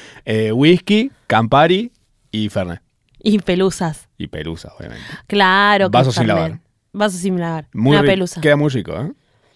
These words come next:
Speaker 1: Whisky, Campari y,
Speaker 2: Y
Speaker 1: y Fernet.
Speaker 2: Fernet.
Speaker 1: Pruébenlo en sus casas.
Speaker 2: Tiene mucha lógica.
Speaker 1: Y las porciones son una, una y una. Así funcionan las cosas.
Speaker 2: No me puedo creer.
Speaker 1: ¿Cuándo te hago algo?
Speaker 2: No sé.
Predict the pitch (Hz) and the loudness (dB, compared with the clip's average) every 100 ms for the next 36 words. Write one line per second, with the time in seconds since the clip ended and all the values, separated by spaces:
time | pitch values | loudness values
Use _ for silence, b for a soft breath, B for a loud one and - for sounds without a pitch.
0 | - 123 151 151 110 104 131 147 107 98 | -4 -2 -2 -2 -4 -2 -2 -2 -6 -8
1 | 90 87 82 196 - 180 185 175 196 180 | -6 -8 -8 -8 -6 -6 -2 2 2 2
2 | 175 135 104 - - 233 247 233 233 277 | 0 -2 -6 -8 -8 -2 0 0 0 0
3 | 269 220 226 - - 147 - _ - 113 | 0 -2 -2 -6 -12 -12 -14 _ -6 -2
4 | 117 123 117 151 131 127 139 139 135 117 | 0 0 0 0 0 -2 -2 0 0 0
5 | 98 80 80 - _ _ _ _ _ _ | -4 -8 -12 -20 _ _ _ _ _ _
6 | _ _ _ _ _ _ _ _ _ _ | _ _ _ _ _ _ _ _ _ _
7 | _ _ - 90 98 90 80 64 - - | _ _ -10 -8 -8 -10 -12 -14 -20 -20
8 | - - _ 208 233 226 220 208 185 - | -20 -20 _ -8 -8 -8 -14 -14 -16 -18
9 | _ _ _ - 120 123 101 92 78 76 | _ _ _ -6 -2 -2 -2 -4 -4 -8
10 | - _ _ _ _ _ _ _ _ 214 | -14 _ _ _ _ _ _ _ _ -6
11 | 202 - 269 285 175 | -6 -2 0 0 -2